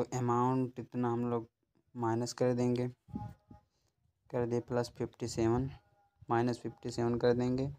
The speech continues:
डिटेल पर आएंगे, नॉइज़ को, नॉइज़ रेडियस रिडक्शन, इसको हल्का सा बढ़ा देंगे। फिर ये लाइट वाले ऑप्शन पर आएंगे, यहाँ से शैडो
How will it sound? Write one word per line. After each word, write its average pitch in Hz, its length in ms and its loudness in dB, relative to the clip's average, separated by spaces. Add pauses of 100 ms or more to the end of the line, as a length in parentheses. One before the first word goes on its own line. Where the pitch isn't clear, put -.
(400)
डिटेल 120 560 2
पर 127 180 -2
आएंगे, 127 360 -2 (200)
नॉइज़ 117 340 0
को, 135 200 -6 (560)
नॉइज़ 113 280 2
रेडियस 113 680 0
रिडक्शन, 117 720 0 (640)
इसको 120 240 -8
हल्का 117 300 2
सा 120 160 2
बढ़ा 117 320 8
देंगे। 135 400 4
फिर - 1000 -14
ये 120 80 0
लाइट 117 300 4
वाले 120 240 6
ऑप्शन 120 320 6
पर 123 140 4
आएंगे, 127 340 4
यहाँ - 920 -6
से 113 200 -2
शैडो 113 460 0